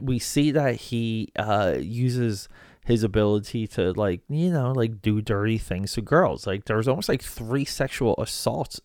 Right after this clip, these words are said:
in this movie. And on top of it, too, it, this movie is violent. This movie is bloody. This is, I would say, maybe the greatest version of the Invisible Man that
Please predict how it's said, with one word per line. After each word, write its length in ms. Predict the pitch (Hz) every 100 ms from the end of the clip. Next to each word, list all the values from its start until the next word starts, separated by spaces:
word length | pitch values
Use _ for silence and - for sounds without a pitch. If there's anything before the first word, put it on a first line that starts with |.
| _
in 140 | 104 110
this 200 | 110 -
movie. 380 | 131 185 113 113 - - -
And 120 | 123
on 100 | 127
top 300 | - 185 190
of 120 | 160
it, 140 | 127 -
too, 260 | - 170
it, 300 | 95 104 135
this 180 | 123 110
movie 340 | 135 131 113 -
is 200 | 131 156
violent. 480 | 147 73 65 - -
This 160 | 95 -
movie 340 | 120 120 113 -
is 340 | 120 135 127
bloody. 480 | - 85 80 - - - - - -
This 240 | - 139 - _
is, 340 | 135 180 156 -
I 100 | 147
would 180 | 147 151
say, 260 | - 165
maybe 560 | 131 113 120 180 202 113
the 160 | 98 95
greatest 560 | 107 104 101 95 - - - _ -
version 600 | 113 143 151 104 90 - -
of 140 | 107
the 80 | 110
Invisible 380 | 104 107 107 101
Man 380 | 98 95 95 95 -
that 220 | 95